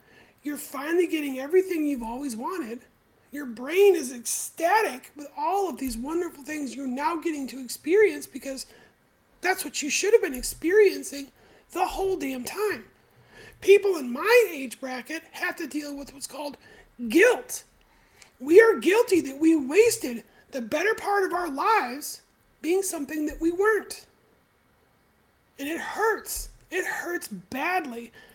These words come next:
But those are all small, tiny sections of the reasons why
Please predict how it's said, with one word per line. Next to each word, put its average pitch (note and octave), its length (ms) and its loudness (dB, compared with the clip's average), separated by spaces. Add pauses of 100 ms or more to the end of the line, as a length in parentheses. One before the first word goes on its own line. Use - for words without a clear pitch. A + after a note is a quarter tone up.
(760)
But F#4+ 300 -2
those A4 260 4
are B4 140 6
all E4 220 -2
small, D#4+ 720 -4
tiny F4+ 680 0
sections D#4+ 560 -6
of B3+ 60 -12
the C4 80 -10
reasons C#4+ 500 -4
why C#4+ 560 -4